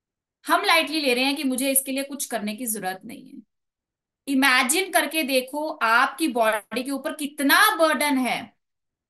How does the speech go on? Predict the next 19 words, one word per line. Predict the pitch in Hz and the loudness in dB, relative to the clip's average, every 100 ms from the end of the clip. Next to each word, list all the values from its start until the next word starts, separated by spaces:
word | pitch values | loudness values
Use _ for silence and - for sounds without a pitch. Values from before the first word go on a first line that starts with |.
| _ _ | _ _
और | 277 311 | 2 2
आज | 302 233 294 349 | 4 4 6 4
अगर | 359 339 | 2 2
आप | 311 311 | 2 0
ओबेसिटी | 247 233 262 302 294 | -2 -2 -2 -4 -2
से | 330 | 0
सफर | 311 262 294 302 | 0 -2 -4 -6
कर | 277 262 | -4 -4
रहे | 294 | -2
हो, | 311 339 | -2 -2
तो | 370 | -4
सिर्फ | 339 330 349 349 | -4 0 0 2
ऐसा | 247 233 330 359 | 0 2 2 2
नहीं | 349 381 403 | -2 -6 -4
है | 339 262 | -2 -2
कि | 220 262 | -2 -2
मोटापा | 247 247 208 196 226 | -2 -2 -2 -2 -4
ही | 226 196 | -4 -6
है, | 170 - | -12 -14